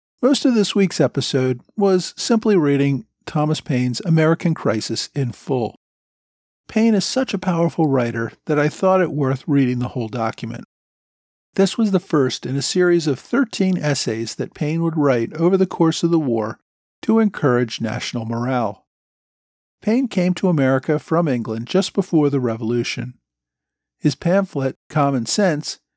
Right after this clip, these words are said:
is widely credited with helping to move the nation to support independence.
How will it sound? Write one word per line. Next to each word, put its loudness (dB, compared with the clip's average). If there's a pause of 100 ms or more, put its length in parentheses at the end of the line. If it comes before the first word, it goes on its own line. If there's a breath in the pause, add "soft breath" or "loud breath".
(180)
is 0
widely 2
credited 0
with 0
helping 0
to -2
move 0
the 0
nation -4
to -6
support 0
independence. -8